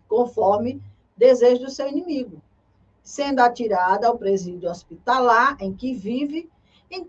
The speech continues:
quase total abandono, para que a vindita se coroe na resolução final, que o sicário aguardava o suicídio. Então, não existia no corpo físico dela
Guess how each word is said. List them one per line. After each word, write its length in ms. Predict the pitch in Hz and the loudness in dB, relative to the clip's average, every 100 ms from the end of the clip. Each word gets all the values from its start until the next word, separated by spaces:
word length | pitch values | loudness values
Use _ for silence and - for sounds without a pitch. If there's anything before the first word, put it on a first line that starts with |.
| _ | _
quase 440 | 254 285 302 294 | -2 0 0 -4
total 380 | 285 277 269 247 | -6 -6 -2 0
abandono, 800 | 247 247 294 226 208 196 165 143 _ _ _ - | 0 -2 -2 -2 -4 -4 -6 -10 _ _ _ -2
para 200 | 233 233 | 2 2
que 120 | - | 2
a 100 | 247 | 0
vindita 640 | 214 277 240 240 370 339 | -2 -4 -4 -4 -6 -8
se 200 | - 330 | -8 -12
coroe 440 | 311 311 254 247 | 0 4 6 4
na 140 | 262 262 | 2 -2
resolução 580 | 285 254 254 240 240 247 | -2 -2 -2 -4 -6 -10
final, 580 | 311 302 190 185 190 - _ | -8 -4 -2 -4 -6 -12 _
que 80 | - | -14
o 40 | 214 | -12
sicário 400 | 247 240 202 196 | -10 -6 -2 -2
aguardava 480 | 208 254 208 170 | -4 -6 -6 -8
o 40 | 180 | -10
suicídio. 600 | - 254 - - 285 _ _ _ _ _ _ _ _ _ _ _ _ _ _ _ _ _ _ _ _ | -16 -16 -16 -18 -20 _ _ _ _ _ _ _ _ _ _ _ _ _ _ _ _ _ _ _ _
Então, 180 | - 285 | -6 -4
não 140 | 285 | -2
existia 680 | 311 302 359 - 302 359 453 | -2 -4 -8 -8 -4 0 0
no 160 | 294 208 | 0 -4
corpo 320 | 208 202 202 | -4 -4 -8
físico 460 | 190 208 202 - 175 | -14 -12 -12 -12 -6
dela 500 | 175 214 302 370 | -2 0 -2 -4